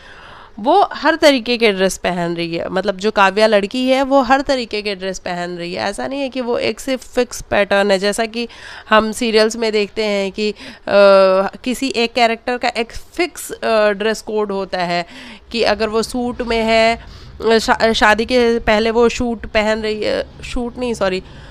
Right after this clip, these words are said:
सूट पहन रही है, तो वो सूट में ही नज़र आएगी और वो भी एक फिक्स पैटर्न होगा कि इसी पैटर्न के सूट वो पहन रही है।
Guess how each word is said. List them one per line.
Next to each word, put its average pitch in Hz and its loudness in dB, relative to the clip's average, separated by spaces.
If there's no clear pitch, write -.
सूट 302 2
पहन 240 2
रही 220 2
है, 220 2
तो 233 -2
वो 233 4
सूट 254 -4
में 254 0
ही 247 0
नज़र 226 0
आएगी 208 -2
और 208 0
वो 214 0
भी 233 -4
एक 254 -2
फिक्स - -8
पैटर्न 240 0
होगा 208 0
कि 214 -8
इसी 226 -8
पैटर्न 220 -4
के 208 -4
सूट 208 -10
वो 208 -2
पहन 190 -4
रही 185 -6
है। 180 -4